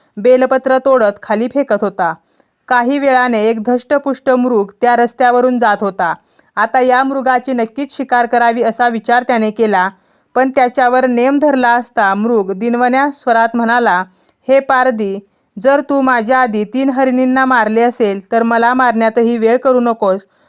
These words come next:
म्हणजे त्यांच्या वियोगात मला एकही क्षणाचे दुःख सहन करावे लागणार नाही. मी त्यांचा पती आहे आणि जर तू त्यांना जीवनदान दिले असशील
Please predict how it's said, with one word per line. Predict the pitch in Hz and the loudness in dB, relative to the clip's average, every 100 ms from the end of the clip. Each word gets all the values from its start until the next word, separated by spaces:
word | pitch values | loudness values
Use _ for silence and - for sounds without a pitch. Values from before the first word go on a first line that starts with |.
| _ - | _ -6
म्हणजे | 233 240 262 | -2 0 0
त्यांच्या | 262 233 220 262 | 2 -2 0 0
वियोगात | 262 254 240 226 202 208 | 0 2 2 2 0 0
मला | 226 233 240 | 0 0 2
एकही | 226 226 240 269 | 0 0 0 0
क्षणाचे | 294 - 240 226 220 220 208 - _ _ - | -2 -4 0 0 0 -2 -2 -8 _ _ -12
दुःख | 196 254 - 262 | -6 -6 -2 -2
सहन | 269 262 240 | 0 0 0
करावे | 254 240 214 233 | 0 0 2 2
लागणार | 247 214 202 | 0 0 -2
नाही. | 202 196 180 160 - _ _ - | -2 -4 -6 -10 -16 _ _ -6
मी | 233 | -2
त्यांचा | 262 262 254 262 | 0 0 0 0
पती | 254 240 240 247 | 0 -4 0 0
आहे | 247 220 202 | 0 0 -2
आणि | 208 220 | -2 -2
जर | 254 269 | 0 0
तू | 269 262 | -2 -2
त्यांना | 254 247 254 | -2 0 -2
जीवनदान | 240 220 220 220 226 254 254 | -2 -4 -2 0 0 0 0
दिले | 240 220 | 0 0
असशील | 226 226 208 185 | 0 -4 -6 -6